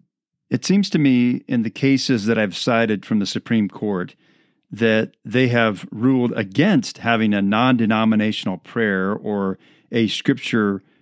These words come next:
reading at school, and that they used the First Amendment's Establishment Clause as the basis for that decision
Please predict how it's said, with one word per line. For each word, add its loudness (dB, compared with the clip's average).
reading 2
at -6
school, -4
and 0
that 0
they 2
used 2
the 0
First 0
Amendment's 2
Establishment -2
Clause 0
as -2
the -2
basis 0
for -2
that 0
decision -2